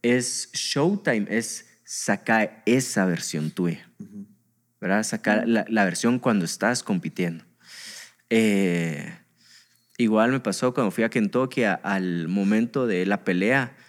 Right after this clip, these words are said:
Speaker 1: de, a, a los que se fueron legendarios acá en Guatemala, esa, esa pelea en, en rodillas.
Speaker 2: Ujú.
Speaker 1: Eh, me quedé hasta último y,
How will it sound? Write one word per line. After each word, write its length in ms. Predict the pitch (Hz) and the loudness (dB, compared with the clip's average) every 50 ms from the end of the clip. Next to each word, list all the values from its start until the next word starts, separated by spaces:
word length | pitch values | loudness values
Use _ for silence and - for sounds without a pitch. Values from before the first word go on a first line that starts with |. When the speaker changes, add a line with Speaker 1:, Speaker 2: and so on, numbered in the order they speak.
| - - - - - _ _ _ _ _ _ _ _ _ | -20 -20 -20 -20 -20 _ _ _ _ _ _ _ _ _
Speaker 1:
de, 600 | - 123 120 110 107 104 95 92 87 87 - - _ | -2 2 4 4 6 4 4 2 0 -4 -8 -14 _
a, 140 | - 120 101 98 | -4 -4 -2 0
a 20 | |
los 340 | 110 110 104 - - 113 117 | 0 0 0 0 2 0 0
que 80 | - - | 0 -2
se 60 | 110 | 0
fueron 200 | 135 143 165 170 | 2 2 4 4
legendarios 640 | 160 143 - 120 113 120 135 175 180 175 156 - | 2 2 2 4 4 6 6 6 4 4 2 0
acá 140 | 120 - 135 | 0 -2 0
en 40 | 139 | 0
Guatemala, 460 | 156 160 - 123 123 143 170 180 165 | 0 0 2 2 2 4 4 4 4
esa, 260 | 143 - 160 151 123 - 110 | 2 2 0 0 0 -2 -2
esa 180 | 123 - 156 | -2 -2 -2
pelea 460 | 143 - 113 113 117 131 147 147 127 - | -2 0 0 2 2 2 2 0 -2 -2
en, 560 | 110 110 104 101 92 85 69 - - - - _ | -4 -2 -2 -2 -2 -4 -6 -8 -10 -14 -16 _
en 140 | - 117 101 | -4 -4 -2
rodillas. 500 | 87 92 95 120 170 214 214 180 - - | 0 0 2 4 4 4 2 2 -2 -6
Speaker 2:
Ujú. 100 | 120 - - 113 117 - - - - - - _ _ _ _ | -10 -16 -18 -20 -20 -20 -20 -20 -20 -20 -20 _ _ _ _
Speaker 1:
Eh, 360 | - 127 123 120 117 113 110 110 | 0 2 4 6 6 6 6 6
me 140 | 110 110 110 | 4 4 4
quedé 140 | - 110 | 4 2
hasta 200 | 127 139 - 175 | 2 4 4 4
último 300 | 147 135 143 - 190 165 | 4 4 4 2 4 2
y, 100 | 135 107 | 2 2